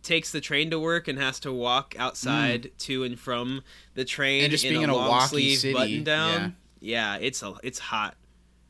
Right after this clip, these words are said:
Speaker 2: Dang, lately it's been so hot. It's been, like, about a hundred, and it's so humid. It's, like, sticky hot.
Speaker 1: Yeah. It just makes you feel gross.
Speaker 2: And nothing makes me more ready to do a podcast than being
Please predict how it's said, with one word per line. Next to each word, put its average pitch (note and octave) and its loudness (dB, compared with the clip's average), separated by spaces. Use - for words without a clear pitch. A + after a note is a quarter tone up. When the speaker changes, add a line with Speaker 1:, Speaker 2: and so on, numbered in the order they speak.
Speaker 2:
Dang, D3 2
lately D3+ 2
it's D3 -2
been C3+ -4
so C3 2
hot. A#2+ 2
It's A#2 -4
been, C3+ -2
like, B2 0
about A2+ 2
a G#2+ 2
hundred, A2+ -2
and A2+ -2
it's B2 -2
so D#3+ 2
humid. C#3+ 0
It's, C3+ -4
like, A2+ -6
sticky C3 -2
hot. G2+ -2
Speaker 1:
Yeah. A2 -2
It B2+ -14
just C#3 -6
makes E3+ 4
you D#3 2
feel D3+ 2
gross. A#2 -4
Speaker 2:
And C3+ 0
nothing E3+ 4
makes E3+ 0
me E3+ -2
more F3+ 6
ready D#3 6
to C3+ 2
do C3+ 0
a C3 2
podcast A#2+ 4
than A#2+ -4
being G2+ -4